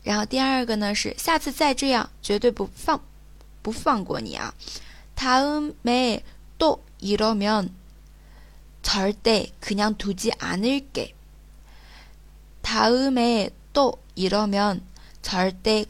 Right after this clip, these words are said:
그냥 두지 않을게.那这边的话是，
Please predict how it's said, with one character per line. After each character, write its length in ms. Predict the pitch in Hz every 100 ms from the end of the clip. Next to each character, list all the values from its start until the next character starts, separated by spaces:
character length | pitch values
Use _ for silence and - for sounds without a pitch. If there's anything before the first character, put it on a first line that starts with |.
| -
그 140 | 202
냥 180 | 202 208
두 140 | 196
지 180 | 185 202
않 180 | - 180
을 240 | 202 254 254 -
게. 140 | - - - - - - -
那 140 | 262
这 160 | 269 277
边 180 | 254
的 80 | 240
话 160 | 240 226
是， 300 | - 226